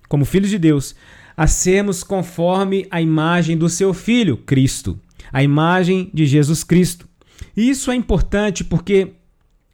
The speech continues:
na queda, Adão, após ali o pecado, perde, a humanidade perde a imagem e semelhança de Deus.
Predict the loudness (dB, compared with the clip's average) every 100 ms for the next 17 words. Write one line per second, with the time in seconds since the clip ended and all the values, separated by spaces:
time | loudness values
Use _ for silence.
0 | -20 _ _ _ -6 -4 0 0 2 0
1 | -2 -4 -10 _ _ -6 -2 0 0 -2
2 | -6 -18 _ _ _ _ -6 0 2 2
3 | 2 2 0 -2 -2 0 -2 -6 -10 _
4 | _ _ _ _ _ -2 2 2 0 -4
5 | -10 -4 -2 0 0 0 -2 -2 -6 -2
6 | 0 0 0 -2 -4 -8 _ -2 0 2
7 | 2 0 -2 -4 -2 -2 0 2 0 -2
8 | -4 -4 -6 -10 -8 -2 0 2 0 -4
9 | -10